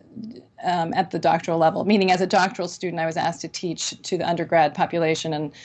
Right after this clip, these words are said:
and comically, I was asked to teach two classes, uh, one of which was sexuality and the other was drugs and alcohol. So here I was, a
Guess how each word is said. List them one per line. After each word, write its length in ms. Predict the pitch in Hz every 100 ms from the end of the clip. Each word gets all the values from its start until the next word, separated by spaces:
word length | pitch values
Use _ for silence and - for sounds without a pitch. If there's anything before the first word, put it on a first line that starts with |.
| - - - _
and 320 | - 175 165
comically, 420 | 175 196 180 180 170
I 80 |
was 140 | 170 170
asked 340 | 165 - - _ _ -
to 140 | 190
teach 360 | 175 185 165 -
two 160 | 254
classes, 720 | 233 208 185 185 185 175 - - - -
uh, 220 | 185 175
one 200 | 170 180
of 80 | 180
which 200 | 175 170
was 200 | 175 170
sexuality 720 | 185 185 - 185 180 185 180
and 100 | 170
the 60 | 170
other 200 | 170 175
was 200 | 165 -
drugs 280 | 170 170 -
and 80 | 170
alcohol. 540 | 160 170 180 170 190
So 260 | 151 165 165
here 180 | 165 185
I 100 | 175
was, 260 | 175 165
a 240 | 170 170